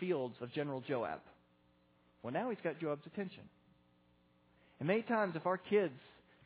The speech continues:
try and interact with us and we don't give them appropriate attention, they'll begin to act out and get attention in other ways. That's what happened to Absalom. "Dad, if you're gonna ignore me,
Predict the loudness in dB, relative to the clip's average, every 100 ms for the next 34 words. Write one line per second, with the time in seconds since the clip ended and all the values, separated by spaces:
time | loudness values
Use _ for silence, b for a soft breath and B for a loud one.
0 | -4 -2 -2 -2 0 2 2 0 -4 0
1 | -2 -2 -2 0 0 0 -4 -2 -6 -4
2 | -4 -2 -6 -6 -6 -6 -8 -14 -10 -4
3 | -2 2 2 2 0 -2 0 -2 0 -4
4 | -4 -4 -4 -6 -4 -2 -2 -2 -4 -6
5 | -2 -4 0 0 0 -4 -16 -18 _ b
6 | b b 4 4 6 2 2 4 6 6
7 | 4 -2